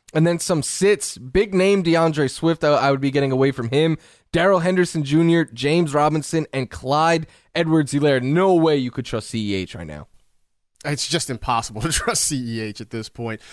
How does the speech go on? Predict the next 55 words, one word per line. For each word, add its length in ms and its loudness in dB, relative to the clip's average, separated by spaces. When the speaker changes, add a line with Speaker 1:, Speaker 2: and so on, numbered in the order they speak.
Speaker 2:
But 100 -2
back 200 0
to 60 0
Devin 280 0
Singletary. 840 0
I 80 0
know 160 2
he 180 -2
has 140 2
been 160 0
frustrating. 720 0
It 100 0
was 160 -8
nice 240 -2
that 120 -4
he 40 -4
scored 300 -6
two 180 -8
touchdowns, 680 0
but 120 -2
even 280 0
then, 320 2
what, 80 -12
he 60 -6
only 120 -4
got 240 -2
you 60 -6
about 180 -4
fifteen 400 -8
fantasy 380 -6
points 340 -10
with 180 -8
that. 200 -6
But 100 -10
the 60 -12
Browns' 360 0
run 220 -2
defense 380 -6
has 120 -8
been 160 -10
terrible. 540 0
There 120 0
seem 160 -2
like 100 -2
a 40 2
lot 360 0
of 120 -4
reasons 580 -4
to 100 -10
get 160 -8
behind 500 -4
Devin 240 -8
Singletary 560 -8
this 240 -14
week. 260 -14